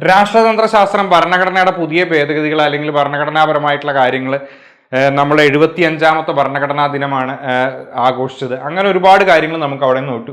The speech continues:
നോട്ട് ചെയ്ത് വെക്കാം. സമൂഹ ശാസ്ത്രത്തിലും ഈ പറയുന്ന രീതിയിൽ കറന്റ് അഫയേഴ്സ് ആയിട്ട് വരുന്ന കാര്യങ്ങൾ, ഈ കഴിഞ്ഞ പോയ വർഷങ്ങളിലെ കാര്യങ്ങൾ നമ്മളൊന്ന് ഓർത്ത് വെക്കുന്നത്. ഇവിടെ നിന്നും രണ്ട് മാർക്കാണ് എന്നുള്ളത് ഓർക്കുക,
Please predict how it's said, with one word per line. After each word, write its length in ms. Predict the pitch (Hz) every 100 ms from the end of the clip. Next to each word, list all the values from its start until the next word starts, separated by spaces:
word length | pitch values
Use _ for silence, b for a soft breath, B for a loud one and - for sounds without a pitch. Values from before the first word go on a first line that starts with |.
| 135
നോട്ട് 240 | 135 127
ചെയ്ത് 120 | 127
വെക്കാം. 300 | 120 135 170
സമൂഹ 340 | 175 165 170 165
ശാസ്ത്രത്തിലും 600 | 165 139 143 131 143 139
ഈ 100 | 131
പറയുന്ന 320 | 131 123 127
രീതിയിൽ 360 | 123 117 156 254 - b b b b
കറന്റ് 240 | 147 151 151
അഫയേഴ്സ് 300 | 151 143 147
ആയിട്ട് 200 | 131 131
വരുന്ന 280 | 131 127 139
കാര്യങ്ങൾ, 500 | 131 120 120 104 95
ഈ 400 | 135 170 175 -
കഴിഞ്ഞ 440 | 143 139 135 147 220 - B B -
പോയ 280 | 139 143 147 - - -
വർഷങ്ങളിലെ 520 | 127 131 156 147 135
കാര്യങ്ങൾ 440 | 139 135 127 131 139
നമ്മളൊന്ന് 400 | 131 131 127 127
ഓർത്ത് 260 | 120 113
വെക്കുന്നത്. 420 | 123 113 113 101 110
ഇവിടെ 300 | 143 160 190
നിന്നും 360 | 170 135 160 - b b b 127
രണ്ട് 560 | 127 143 160 180 - 135
മാർക്കാണ് 580 | 123 123 131 139 131
എന്നുള്ളത് 300 | 131 127 123
ഓർക്കുക, 440 | 143 113 98 104